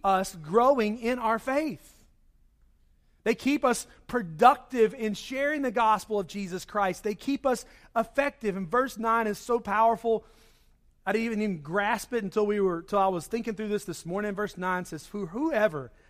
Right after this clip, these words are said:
lacks these qualities," here's a warning, "is so nearsighted that he is blind, having forgotten that he was cleansed from his former sins." If you decide,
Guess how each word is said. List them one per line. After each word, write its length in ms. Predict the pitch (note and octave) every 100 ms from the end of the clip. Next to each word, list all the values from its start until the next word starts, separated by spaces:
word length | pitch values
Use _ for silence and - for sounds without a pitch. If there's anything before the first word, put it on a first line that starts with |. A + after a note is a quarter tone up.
| _
lacks 480 | C#3 D3 F#3+ A3 -
these 220 | F#3+ F#3
qualities," 720 | - E3+ D3+ B2+ B2 G#2+ - - _ _ _ _ _ _ _ _ _ _ _ _ _ _ -
here's 160 | G#3
a 60 | E3
warning, 420 | C3+ C#3 C#3+ D3+ - _ _ _ _ _ _ _ _
"is 140 | D#3+ D3
so 360 | - G3 A3
nearsighted 840 | G3+ F#3 G3 F3+ - C#3 C3 A#2+ A2+ -
that 100 | C#3+
he 160 | D3+ D#3
is 120 | B2
blind, 600 | A#2+ C#3 D3 C3 B2 A#2+ _ _ _ _ _ _ _ _ _ _ _
having 440 | - E3+ G3 A3 A3+
forgotten 580 | - E3 E3 D#3+ D3+ C#3
that 120 | C#3
he 160 | D3+
was 160 | C#3+ C3
cleansed 540 | - E3 D#3 C3+ B2
from 180 | - C3+
his 120 | B2+
former 320 | - C#3 C3 A#2
sins." 560 | - A#2 G2+ - _ _ _ _ _ _ _ _ _ _ _ _ _ _ _ _ _ _ _ _ _ _ _ _ _ _ _ _ _ _ _ _ _ _ _
If 160 | C#3 D3+
you 140 | G#3
decide, 720 | G3+ E3+ - F#3 F#3+ F#3+ F3+